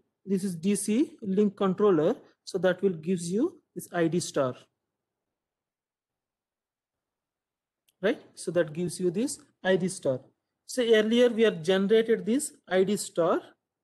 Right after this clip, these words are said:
by feed forward network. So, but I, in this case, I just measure this A B C, that is the grid voltages.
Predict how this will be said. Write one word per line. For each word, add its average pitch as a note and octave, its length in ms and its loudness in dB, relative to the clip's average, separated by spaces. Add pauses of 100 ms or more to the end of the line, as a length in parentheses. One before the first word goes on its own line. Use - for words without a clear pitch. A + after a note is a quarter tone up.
(200)
by F#3+ 80 -2
feed G#3+ 320 -4
forward G3 380 0
network. F#3 500 0 (480)
So, - 200 -4
but G#3 400 -2 (960)
I, A3 340 2 (380)
in A3 140 0
this A3 160 -2
case, A3 260 2
I G#3 100 0
just G3 260 -2
measure G3 340 2
this G#3 320 -4
A F#3 140 4
B F3+ 180 -6
C, F#3 200 -8
that E3+ 140 -2
is F3 100 -6
the E3+ 60 -4
grid E3+ 200 -2
voltages. E3+ 560 -6